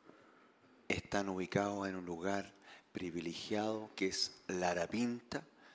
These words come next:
donde son cientos y cientos de familias que necesitan urgentemente el Evangelio. Llegamos acá, los que tienen vehículos, los vamos a llenar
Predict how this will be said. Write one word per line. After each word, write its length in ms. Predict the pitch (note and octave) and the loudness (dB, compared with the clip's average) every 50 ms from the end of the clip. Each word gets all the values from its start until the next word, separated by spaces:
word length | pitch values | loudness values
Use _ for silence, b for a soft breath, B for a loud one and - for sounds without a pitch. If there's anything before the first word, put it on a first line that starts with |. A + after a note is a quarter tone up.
| B B B B | B B B B
donde 420 | - F#2+ - F#2+ F#2 F#2 F#2 F#2+ F2+ | -8 -4 -2 -2 -2 0 0 0 2
son 260 | - - G2+ G2 F#2 | 2 0 -2 -2 0
cientos 880 | - - - - - A#2+ A#2+ A#2+ A#2+ - - - B2 B2 - - - - | 2 4 4 4 4 4 2 0 -4 -10 -8 -8 -6 -4 -2 -4 -4 -2
y 80 | A2 G2+ | -2 0
cientos 540 | - - - - A2+ A2 A2 - - G#2 F#2 | 2 2 4 4 2 0 -2 -2 -2 -2 -2
de 60 | F#2+ | -2
familias 880 | F2+ - - F2+ F2 F#2 G#2 A#2 A#2+ B2+ C3+ C#3+ D#3 - - - - - - - - - - - _ _ _ b b b b b b b b - _ - - _ | -6 -4 -6 -4 -2 0 0 0 2 0 0 -2 -2 -4 -8 -8 -10 -14 -20 -20 -20 -20 -20 -20 _ _ _ b b b b b b b b -20 _ -20 -14 _
que 120 | - G2+ | -2 -2
necesitan 800 | F#2+ F#2+ - - F#2 E2+ - - - G#2+ F#2+ - F#2 E2+ D#2+ D#2+ - - - - | 0 0 0 0 2 2 2 2 2 0 -2 -4 -4 -6 -6 -8 -14 -20 -12 -6
urgentemente 1300 | G2+ F#2+ F#2 - - - - B2 A#2 A2+ G2+ - - A2 G2+ G2+ F#2+ F2+ E2+ D#2+ - - - F2+ D#2 - B B B B B B B B | -4 -4 -4 -4 -6 -2 0 0 0 0 -4 -4 -4 -2 -2 -2 -4 -4 -6 -8 -14 -16 -16 -16 -16 -18 B B B B B B B B
el 160 | - - F#2 | -10 -6 -4
Evangelio. 640 | F2+ F2 E2+ E2+ E2 - - - G2 F2 E2+ E2 D2 - - _ _ _ _ _ _ _ _ B B B B B B B B B | -4 -4 -4 -6 -8 -8 -4 -4 -4 -4 -4 -6 -8 -12 -16 _ _ _ _ _ _ _ _ B B B B B B B B B
Llegamos 500 | - E2+ F2 F2+ F#2 F#2 G2 F#2+ F#2 F2+ | -4 -2 2 2 2 2 2 0 0 0
acá, 380 | F#2 - - B2+ C3+ D3+ D#3 E3+ - - - B B B B B B B _ | 0 0 0 -2 -2 -4 -6 -10 -14 -20 -20 B B B B B B B _
los 160 | F2+ G2+ - | -6 -6 -6
que 140 | - - F#2+ | -6 -8 -8
tienen 360 | - - G2+ G2 F#2+ F#2 F2+ | -4 -2 0 0 0 -2 0
vehículos, 840 | E2+ F#2 G2 A#2 C3+ - - C#3+ C#3 C#3 D3 C#3 C#3 - - - - B B B B B B B B B B B B _ _ _ _ | 2 4 4 4 4 2 0 -4 -2 -2 -2 -2 -4 -6 -10 -10 -14 B B B B B B B B B B B B _ _ _ _
los 180 | - F2+ E2+ E2 | -8 -8 -2 0
vamos 260 | F#2 F2 F2 F2 E2+ | 0 0 0 0 -2
a 80 | E2+ D#2+ | -2 0
llenar 440 | E2+ F2 F#2 G#2+ A#2+ C3+ C#3 C3+ | -2 0 2 4 4 2 2 -2